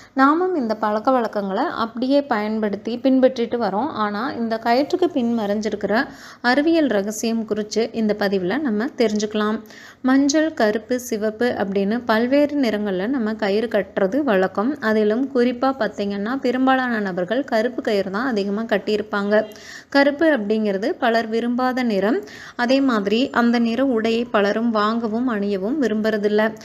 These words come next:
கருப்பு நிற உடையை துக்கத்திற்காக மட்டுமே பயன்படுத்துவது அப்படிங்கிறது நம்ம வழக்கத்துல இருக்கு. ஆன்மீக ரீதியா பார்க்கும்போது, இது போன்ற கயிறு கட்டுவது நம்மை தீய சக்தியின் பிடியிலிருந்து காக்கும் தன்மை கொண்டவைன்னு கருதப்படுது.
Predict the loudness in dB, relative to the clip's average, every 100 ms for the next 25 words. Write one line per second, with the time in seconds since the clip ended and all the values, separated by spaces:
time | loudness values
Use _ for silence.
0 | -20 0 2 2 2 0 0 -2 0 2
1 | 2 0 -4 -2 -2 -2 0 2 2 0
2 | -2 -2 -4 -2 -2 -2 -4 -4 -4 -2
3 | 0 0 -2 -2 0 0 -2 -2 0 0
4 | 0 2 2 2 0 2 4 4 2 2
5 | 0 -2 -8 -18 -10 -2 0 2 0 0
6 | 2 2 0 -2 0 -2 -2 -4 -2 -2
7 | 0 0 0 0 0 0 -2 0 0 2
8 | 2 2 0 -2 0 0 2 2 0 0
9 | -2 -2 0 0 0 -4 -4 -4 -2 0
10 | 0 2 0 0 0 0 0 0 -2 -2
11 | -2 0 -2 0 0 2 2 2 2 0
12 | 2 0 0 0 0 2 0